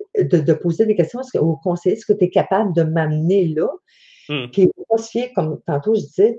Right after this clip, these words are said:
Speaker 1: tu rencontres deux, trois conseillers, tu poses les mêmes questions, puis là, tu peux comparer les réponses,
Speaker 2: Ouais.
Speaker 1: savoir, sentir lequel risque de t'amener où est-ce que tu vas aller.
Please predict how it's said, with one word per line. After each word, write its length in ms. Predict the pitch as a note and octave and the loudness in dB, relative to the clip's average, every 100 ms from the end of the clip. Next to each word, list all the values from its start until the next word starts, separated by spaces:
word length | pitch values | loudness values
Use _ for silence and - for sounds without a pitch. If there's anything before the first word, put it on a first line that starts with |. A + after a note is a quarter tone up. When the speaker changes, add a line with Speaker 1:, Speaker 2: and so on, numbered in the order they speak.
| - | -4
Speaker 1:
tu 100 | F3+ | -4
rencontres 520 | E3 C#3+ - G3+ F#3+ | -2 -4 -2 -2 0
deux, 220 | D3 G3+ | 4 2
trois 280 | G3+ G#3 G#3+ | 2 2 2
conseillers, 580 | G#3 E3 - D#3+ A3 D#4 | 0 -4 -2 -4 -4 -8
tu 60 | - | -2
poses 260 | F#3 G#3+ G3+ | 2 4 4
les 80 | E3 | 2
mêmes 200 | F3 F#3 | 0 -2
questions, 420 | D#3+ - B3+ F4 | -2 -2 -8 -8
puis 100 | - | -6
là, 80 | F3 | -6
tu 140 | G#3 - | -4 -2
peux 80 | G3+ | -2
comparer 420 | E3 E3+ D#3+ B3 | -2 -4 -6 -6
les 120 | A3+ | -4
réponses, 440 | F3 - G3+ A3+ D3 | -4 -4 -8 -6 -6
Speaker 2:
Ouais. 100 | E3 - - - - | -8 -10 -20 -12 0
Speaker 1:
savoir, 260 | F3+ G#3+ - - _ | 0 0 -4 -20 _
sentir 600 | - F3 D3+ - A#3 A#3+ | -2 0 0 0 0 2
lequel 500 | G3 D#3 - G#3+ A#3+ | 4 2 4 2 4
risque 400 | G3 G3+ A3 - | 4 4 2 0
de 140 | D#3 E3 | 0 0
t'amener 380 | E3 D3 D3+ F#3+ | 0 0 0 -2
où 160 | D#3+ | -2
est-ce 200 | E3 - | -4 -2
que 120 | D3 | -6
tu 140 | - D#3 | -4 -4
vas 120 | C#3+ | -4
aller. 220 | C#3 - | -4 -10